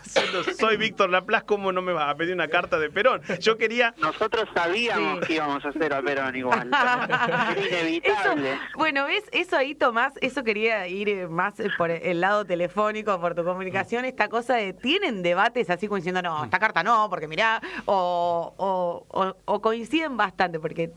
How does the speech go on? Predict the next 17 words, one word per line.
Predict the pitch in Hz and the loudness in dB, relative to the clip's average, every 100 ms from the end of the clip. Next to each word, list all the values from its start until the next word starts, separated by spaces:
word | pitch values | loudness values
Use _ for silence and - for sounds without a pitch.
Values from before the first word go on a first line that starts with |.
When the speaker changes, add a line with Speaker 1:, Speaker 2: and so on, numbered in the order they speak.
| - | -4
Speaker 3:
trabajar | 190 196 214 294 302 | 0 2 2 0 -2
en, | 220 180 165 | -4 -6 -6
en, | - 175 165 160 - - - | -4 -4 -6 -8 -14 -20 -8
en | 175 180 | -2 0
gustos, | 254 320 - 170 | 2 0 0 -2
¿no? | 147 180 262 349 _ - - - - 143 - - - - - | 2 0 0 -4 _ -20 -20 -20 -20 -20 -20 -20 -20 -16 -2
Speaker 2:
Claro, | 175 160 143 131 170 | 0 0 0 -2 0
eh, | 170 165 139 | 0 0 0
yo | 233 | -2
personalmente, | 240 226 202 175 180 202 226 226 214 175 | 0 -2 0 0 0 -2 -2 0 0 0
cuando | 147 143 143 143 143 135 | 0 0 0 0 0 -2
hicimos | 135 160 170 165 | -4 -2 -2 -2
esta | 175 165 | -4 -4
asociación | 151 - 135 - 160 165 175 175 151 - | -6 -6 -6 -2 0 0 -2 -4 -8 -2
con, | 135 127 123 123 | 0 0 -4 -6
con | - 127 135 | -4 -2 0
Diego, | 151 185 202 190 160 143 | 0 0 0 0 0 -2